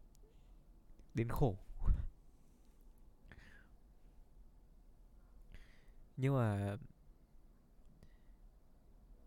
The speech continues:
cái tuổi tình yêu học trò đấy, cái tình yêu, ờ,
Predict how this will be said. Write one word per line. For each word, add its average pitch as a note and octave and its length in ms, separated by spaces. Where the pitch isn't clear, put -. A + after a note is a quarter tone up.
cái B2 120
tuổi A2+ 460
tình A2+ 180
yêu B2+ 120
học B2+ 220
trò G#2 240
đấy, A2 480
cái - 160
tình A#2 160
yêu, A#2+ 400
ờ, A#2 340